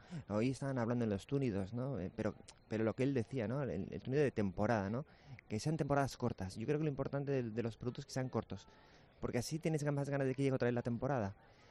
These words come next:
¿Eh? Si lo comes todo, todo el año es muy aburrido. Entonces yo creo que,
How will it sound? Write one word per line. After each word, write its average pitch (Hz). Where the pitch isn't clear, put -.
¿Eh? 127
Si -
lo 101
comes 131
todo, 120
todo 131
el 123
año 135
es -
muy 117
aburrido. 95
Entonces 101
yo 113
creo 127
que, 113